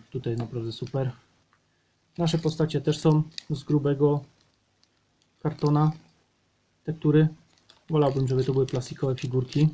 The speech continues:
Może kiedyś trefl się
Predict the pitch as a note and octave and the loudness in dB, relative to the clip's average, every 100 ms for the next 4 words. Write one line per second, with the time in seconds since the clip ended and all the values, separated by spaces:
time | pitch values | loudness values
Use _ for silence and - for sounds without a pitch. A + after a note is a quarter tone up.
0 | - _ _ - C#3+ B2 C#3+ B2+ B2 - | -2 _ _ -8 -4 -2 0 0 -2 -6
1 | - _ _ _ _ _ _ _ _ _ | -20 _ _ _ _ _ _ _ _ _
2 | _ D3+ B2+ - - C3+ B2 | _ -2 -2 -6 -4 0 0